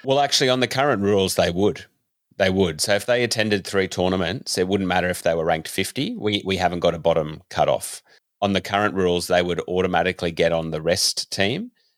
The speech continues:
um, because then the wild cards only kick in if there's no rest players. Um, oh, Rob, we never answered the, like, the New Zealand question. It was discussed, but we figured that we'd see how this goes this year, and then we can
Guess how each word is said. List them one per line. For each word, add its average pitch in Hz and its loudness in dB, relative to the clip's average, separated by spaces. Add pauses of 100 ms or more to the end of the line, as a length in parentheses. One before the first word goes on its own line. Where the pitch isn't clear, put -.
(180)
um, 82 -2
because 85 -2
then 82 0
the 82 -2
wild 92 2
cards 82 0
only 82 -2
kick - -6
in 87 -2
if - -4
there's 78 0
no 78 -4 (440)
rest - -2 (220)
players. 85 -2 (540)
Um, 87 -4 (260)
oh, 127 2
Rob, 135 0
we 151 2
never 175 4
answered 117 2
the, 87 0
like, 87 0
the 87 0
New 87 -2
Zealand 104 2
question. 76 -2 (260)
It 160 2
was 160 2
discussed, - 0
but 123 0
we 113 0
figured 117 2
that 98 0 (200)
we'd 98 -6
see 113 4
how 101 4
this 92 -2
goes 87 2
this 92 0
year, 85 0
and 80 -4
then 82 -4
we 82 -6
can 80 -8